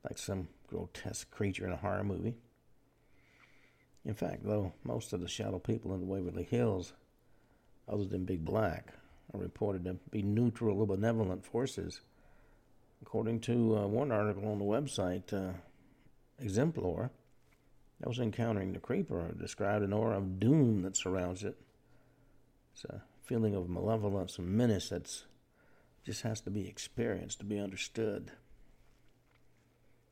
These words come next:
Now, some people believe the creeper may actually have been a patient who underwent, uh, um, thoracoplasty, a medical procedure that involved, uh, cutting out a patient's ribs.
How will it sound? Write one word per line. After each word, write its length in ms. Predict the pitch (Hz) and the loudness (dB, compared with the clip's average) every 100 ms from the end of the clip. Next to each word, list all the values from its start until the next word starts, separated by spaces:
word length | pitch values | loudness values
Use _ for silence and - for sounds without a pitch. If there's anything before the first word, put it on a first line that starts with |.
| _ - - _ _ - - _ _ | _ -20 -20 _ _ -20 -20 _ _
Now, 260 | - 110 95 110 | -6 -4 -4 -6
some 300 | - 208 214 | -4 0 2
people 320 | 185 170 110 | 2 2 4
believe 460 | 107 104 107 110 110 | 6 6 6 4 2
the 80 | |
creeper 540 | 85 - 113 107 85 - - - - - - | -2 2 2 2 -6 -8 -16 -20 -20 -18 -6
may 120 | 98 | -4
actually 280 | 117 - - | -4 -6 -6
have 80 | - | -4
been 120 | 98 | -4
a 60 | |
patient 560 | - - 120 107 104 101 | -6 -4 -2 -2 -6 -8
who 120 | 107 95 | -6 -4
underwent, 380 | 104 98 92 - 107 | 0 0 -2 -6 -8
uh, 140 | 92 98 - - - - - _ - - - - 107 | -8 -10 -16 -20 -20 -20 -20 _ -20 -20 -20 -14 -10
um, 400 | 104 - 104 104 - - - - _ - | -8 -8 -10 -14 -18 -20 -20 -20 _ -12
thoracoplasty, 1120 | - - 104 104 - 101 - 104 - - 95 90 - - _ _ - - | -6 -6 -6 -12 -14 -12 -8 -8 -8 -8 -8 -10 -16 -20 _ _ -20 -10
a 20 | - | -4
medical 280 | 101 104 | -2 -2
procedure 460 | 95 - 95 90 92 | -6 -2 0 2 2
that 120 | 95 | 0
involved, 500 | 87 87 87 87 87 | 0 0 0 0 -2
uh, 160 | 87 - - _ _ - - _ - | -2 -2 -8 _ _ -20 -20 _ -10
cutting 260 | - 98 95 | -4 -2 -2
out 100 | 92 | -4
a 60 | |
patient's 440 | - 107 98 95 98 | -2 -4 -4 -6 -2
ribs. 480 | 98 113 98 - | 0 0 -2 -8